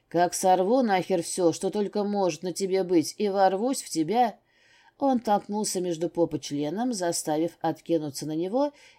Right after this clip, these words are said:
и провести по его рукам, лежащим на животике. «Он не позволит, да и я не хочу так просто». Я повернулась, встала как смогла на каблуках, на носочки и, проводя по плечам ладонями, дёрнула за воротник ближе к себе.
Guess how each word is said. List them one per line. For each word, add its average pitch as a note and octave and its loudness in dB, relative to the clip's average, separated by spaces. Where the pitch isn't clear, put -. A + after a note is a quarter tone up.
и C#4+ 0
провести C4 0
по B3 -4
его C4 2
рукам, E3+ 0
лежащим E3 -2
на G#3 -6
животике. E3+ -6
«Он C4+ -2
не C4 0
позволит, G#3+ 0
да F3 -6
и F3+ 2
я F3 4
не D4 2
хочу C#4 0
так D3+ -4
просто». D3+ -4
Я D4 2
повернулась, F#3+ 0
встала G3+ 0
как F#3 -4
смогла F3 0
на E3 -2
каблуках, D#3+ 0
на C4+ 0
носочки F3+ -2
и, A3+ 0
проводя G#3+ 0
по F#3+ -4
плечам F#3+ -2
ладонями, G3 0
дёрнула A3 -2
за F3 -8
воротник G3 -2
ближе F#3 -2
к - -14
себе. D3 -6